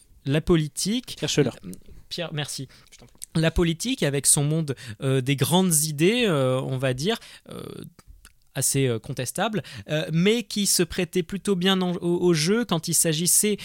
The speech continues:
Speaker 1: euh, de parler de, d'époque en fait, et de grandes idées qui traversaient l'époque, de grandes idées comme l'euthanasie, comme, euh,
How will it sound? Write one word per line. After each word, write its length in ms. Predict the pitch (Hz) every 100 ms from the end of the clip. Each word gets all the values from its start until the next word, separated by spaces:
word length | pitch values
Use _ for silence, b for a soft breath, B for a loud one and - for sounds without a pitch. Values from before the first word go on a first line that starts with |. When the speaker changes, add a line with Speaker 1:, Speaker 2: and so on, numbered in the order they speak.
| B 120
Speaker 1:
euh, 300 | 151 156 -
de 140 | 139 160
parler 400 | 180 170 180 175
de, 280 | 151 147
d'époque 540 | 147 131 165 - 240 233
en 80 | 147
fait, 260 | 170 165
et 60 | 143
de 140 | 135
grandes 340 | 139 143 190 160
idées 320 | 165 170 185 226
qui 140 | 165
traversaient 500 | - 156 156 - 151
l'époque, 460 | 143 139 185 208 165 -
de 80 | 135
grandes 280 | 156 175
idées 200 | 160 165
comme 160 | 160 131 B B B
l'euthanasie, 960 | 127 143 160 151 160 143 156 180 202 214 B 151 -
comme, 500 | 147 147 147 139 143
euh, 320 | 135 135 135